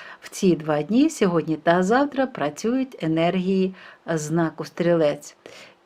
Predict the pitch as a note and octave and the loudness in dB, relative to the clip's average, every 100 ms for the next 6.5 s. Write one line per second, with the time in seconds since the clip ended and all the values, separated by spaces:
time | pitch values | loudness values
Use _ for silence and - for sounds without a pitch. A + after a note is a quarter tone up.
0 | - - F#3+ A3 D4 C#4+ - - - - | -16 -2 2 4 2 0 -8 -20 -20 -20
1 | _ A3 G3+ G3 G3 F#3+ F#3 F3+ - E3 | _ 0 4 4 4 4 2 0 -6 -14
2 | D3+ G3 C4 C4 C4+ G#3+ G3 F#3+ F3+ F#3 | 2 4 6 4 4 4 2 2 2 2
3 | F3+ F3+ F3+ - D3+ D#3 - D3+ - G3 | 0 -2 -4 -4 -4 -2 -4 -6 -2 0
4 | G3+ A3 C4+ D#4+ D4 C#4+ A3 F#3 E3 D#3+ | 0 0 0 0 -2 2 4 4 2 0
5 | E3 E3+ E3+ - F3 F3 E3+ E3+ F3 C4+ | -4 -4 -8 -6 0 2 2 -4 -6 -8
6 | - F#3 F#3 G#3 A3 | -4 0 0 0 -6